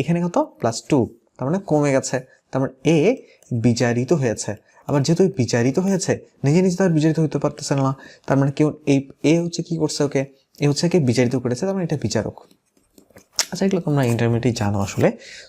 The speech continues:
So, আরেকটা ব্যাপার নিয়ে কনফিউশন হয়, সেটা হচ্ছে তোমার ওই যে জিনিসটা যে, আহ, কেউ কেউ আছে আবার জারক বিজারক উভয় হিসেবে কাজ করে। তো ওরা কারা? হুম, ওরা হচ্ছে দেখো,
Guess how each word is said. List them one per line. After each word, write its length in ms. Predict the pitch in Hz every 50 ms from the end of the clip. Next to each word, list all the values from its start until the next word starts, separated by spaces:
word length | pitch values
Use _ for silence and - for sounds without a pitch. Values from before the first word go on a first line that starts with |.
| -
So, 160 | - 131 113 113 - - - - - -
আরেকটা 340 | - 143 147 - - - 214
ব্যাপার 300 | 214 196 185 175 185 175
নিয়ে 120 | 185 175
কনফিউশন 400 | 170 156 151 139 156 147 165 160 156
হয়, 180 | 139 151 214
সেটা 180 | - - 170 165
হচ্ছে 160 | 151 - 147
তোমার 200 | 151 143 143 143 143 - - - - - - -
ওই 200 | - 165 180 180
যে 100 | 156 143
জিনিসটা 320 | 131 123 117 104 - -
যে, 140 | 110 110 110 110 - - - - - _ _
আহ, 280 | - 127 123 123 123 - - - _ _ - _ _
কেউ 240 | - 147 160 165
কেউ 160 | 165 - 202 202
আছে 380 | 202 185 165 - - - 180
আবার 320 | 170 156 131 127 143 160 143
জারক 320 | - 139 120 123 143 151
বিজারক 440 | 139 139 156 143 160 165 175 165 -
উভয় 260 | 147 120 127 143 147
হিসেবে 300 | 147 139 - 135 135 127
কাজ 200 | - 101 101 -
করে। 240 | - 98 90 87 82 - _ - - - _
তো 120 | - - - - _ _ -
ওরা 220 | - 151 185 226 247
কারা? 280 | 240 - 135 107 - - _ _ _ _ _ _ _ _
হুম, 140 | 240 202 - - -
ওরা 200 | - 135 147 175
হচ্ছে 260 | 196 220 220 - - 196
দেখো, 400 | 180 170 - - 117 135 165